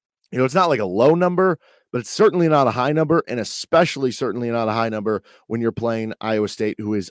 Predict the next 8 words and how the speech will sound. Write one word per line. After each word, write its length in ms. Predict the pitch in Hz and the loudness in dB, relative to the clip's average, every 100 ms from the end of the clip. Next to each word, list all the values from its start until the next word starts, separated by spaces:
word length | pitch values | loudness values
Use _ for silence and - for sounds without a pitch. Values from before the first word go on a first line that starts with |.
| - | -6
elite, 420 | 107 104 120 135 - | -4 -2 -4 -4 -2
elite, 360 | 117 117 117 - | 0 -2 -2 -6
elite 540 | 101 113 180 120 - _ _ _ | -4 0 0 0 -6 _ _ _
at 120 | 127 113 | -4 -4
forcing 440 | 123 127 - 117 | 0 0 0 -4
turnovers 500 | 123 120 107 95 85 | -2 0 0 -2 -6
this 160 | 90 - | -8 -8
season. 300 | 80 - | -12 -14